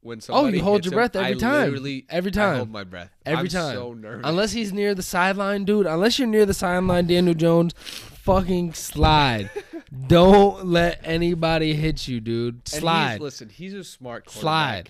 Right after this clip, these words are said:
Speaker 1: He's not an
Speaker 2: You're from
Speaker 1: idiot.
Speaker 2: Duke, bro. You're not dumb.
Speaker 1: Yeah, he's,
Speaker 2: <laughs>
Speaker 1: he's very smart. He knows how to read defenses. I mean, he's, he makes mistakes more times than not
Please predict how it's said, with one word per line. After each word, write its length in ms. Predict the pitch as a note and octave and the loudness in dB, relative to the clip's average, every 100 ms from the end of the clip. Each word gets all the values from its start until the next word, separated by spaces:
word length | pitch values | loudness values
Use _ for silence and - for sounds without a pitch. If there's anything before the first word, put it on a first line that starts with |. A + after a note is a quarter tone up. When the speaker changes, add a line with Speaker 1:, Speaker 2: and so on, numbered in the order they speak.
| - | -16
Speaker 1:
He's 220 | C#3+ C3+ | -16 -14
not 200 | C#3+ D3 | -12 -12
an 80 | C#3+ | -4
Speaker 2:
You're 140 | D#3 | -2
from 200 | F#3+ A3 G3 | 0 0 0
Speaker 1:
idiot. 120 | C#3+ | 4
Speaker 2:
Duke, 340 | F#3 G#3 - | 6 6 0
bro. 360 | D3+ D#3+ F#3 F3+ | 2 4 4 2
You're 120 | F3 | 0
not 300 | F3+ F#3 D3 | 0 -4 -2
dumb. 460 | E3 F#3 F3+ F3 E3 | 0 2 0 -2 -8
Speaker 1:
Yeah, 220 | C3 A2+ | -10 -12
he's, 440 | G2+ G#2 E3 F#3+ E3+ | -12 -16 -12 -10 -2
Speaker 2:
<laughs> 160 | B3+ | -2
Speaker 1:
he's 160 | F3+ D3 | -2 -10
very 320 | B2 C#3+ C#3+ | -8 -6 -6
smart. 420 | C3+ - B2 A#2+ | -10 -12 -12 -12
He 140 | A#2+ A#2+ | -16 -16
knows 260 | B2+ C#3 | -16 -16
how 120 | C#3 C#3 | -16 -14
to 80 | A#2+ | -14
read 340 | A2+ A#2 A2 | -14 -16 -16
defenses. 600 | G2+ A#2+ B2+ A2+ B2+ A2 | -16 -16 -18 -18 -18 -20
I 60 | G#2+ | -18
mean, 180 | B2+ B2 | -16 -16
he's, 400 | B2 C3 A#2 - | -16 -18 -20 -20
he 160 | A2+ A#2+ | -20 -14
makes 300 | B2+ C#3 E3+ | -12 -12 -18
mistakes 500 | - - A#2+ A2+ A2+ | -18 -12 -14 -14 -18
more 360 | G#2 A2+ B2 | -14 -12 -12
times 440 | - A2+ A#2 A#2 A2 | -14 -16 -16 -16 -18
than 140 | A2 | -14
not 280 | G2 G#2+ | -12 -12